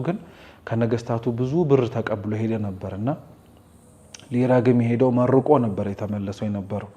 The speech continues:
አሁን ጌታችን ኢየሱስ ክርስቶስም፣ እ፣ ያችን በለስ ሲረግማት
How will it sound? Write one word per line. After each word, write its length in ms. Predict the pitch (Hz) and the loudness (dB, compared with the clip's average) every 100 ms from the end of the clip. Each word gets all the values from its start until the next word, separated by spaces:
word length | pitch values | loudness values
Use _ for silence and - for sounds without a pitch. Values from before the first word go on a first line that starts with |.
| - - - - - - - - | -20 -20 -20 -20 -20 -20 -20 -6
አሁን 200 | 117 131 | 2 4
ጌታችን 460 | 123 120 117 117 110 | 4 2 -2 -4 -2
ኢየሱስ 360 | 110 110 110 110 | 0 -2 -4 -10
ክርስቶስም፣ 580 | - 107 - 120 - 180 - - - - - - | -10 -8 -6 -6 -6 -10 -12 -20 -20 -20 -20 -10
እ፣ 100 | 101 101 98 | -6 -4 -2
ያችን 400 | 110 101 - 113 | -4 -4 -4 -2
በለስ 360 | 107 104 107 - 104 98 98 | -2 -4 -6 -6 -6 -6 -6
ሲረግማት 640 | - 110 110 110 139 | -4 -2 0 2 0